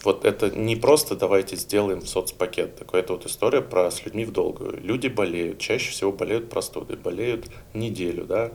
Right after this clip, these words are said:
как это с лекарствами вы вылечитесь за семь дней, без, э, за неделю.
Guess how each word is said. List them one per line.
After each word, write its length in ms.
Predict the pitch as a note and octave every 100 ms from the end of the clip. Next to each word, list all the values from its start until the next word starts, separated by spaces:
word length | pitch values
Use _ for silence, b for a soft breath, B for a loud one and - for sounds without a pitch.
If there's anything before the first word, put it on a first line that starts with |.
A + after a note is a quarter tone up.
| -
как 220 | - -
это 80 | -
с 100 | -
лекарствами 520 | A2+ F#2+ - - F2+
вы 180 | F2 F2
вылечитесь 640 | F#2 F2+ - - - -
за 200 | F2+ F2
семь 280 | - A#2+ B2
дней, 180 | F#2
без, 340 | F2 G2 F#2+ -
э, 140 | E2+
за 140 | E2+ E2+
неделю. 440 | F2+ F#2+ F#2+ -